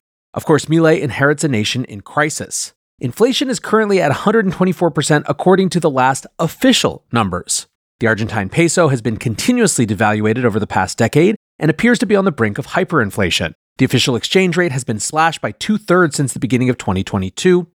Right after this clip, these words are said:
and the informal blue dollar rate has fared even worse over the same period. The blue dollar rate shows a peso devaluation of four-fifths relative to the U S dollar. Now, this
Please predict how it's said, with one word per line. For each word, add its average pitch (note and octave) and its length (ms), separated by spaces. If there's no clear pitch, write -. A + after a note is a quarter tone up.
and C3+ 140
the C#3+ 120
informal C#3+ 540
blue D#3 320
dollar G#2+ 340
rate G2 260
has C#3 180
fared A2+ 280
even A#2+ 300
worse G3 320
over D3 160
the E3+ 80
same F2 300
period. B2 500
The F2 80
blue G3 180
dollar B2 300
rate C3 200
shows C#3 180
a A2+ 40
peso C#3 320
devaluation A#2 600
of A2+ 100
four-fifths - 680
relative A#2+ 340
to C#3 80
the D#3 100
U G2 160
S F2+ 160
dollar. C3 460
Now, - 200
this A#2 180